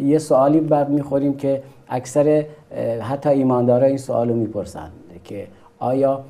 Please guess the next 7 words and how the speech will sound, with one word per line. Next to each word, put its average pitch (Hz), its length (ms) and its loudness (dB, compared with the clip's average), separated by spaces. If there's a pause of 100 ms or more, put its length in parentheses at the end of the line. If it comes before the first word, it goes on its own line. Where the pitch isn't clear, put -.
(240)
اه، 113 280 -8
موقعی 117 580 0
که 139 140 -4
این 143 160 2
عمل 135 340 0
اتفاق 117 520 -2
میفته، 101 600 -4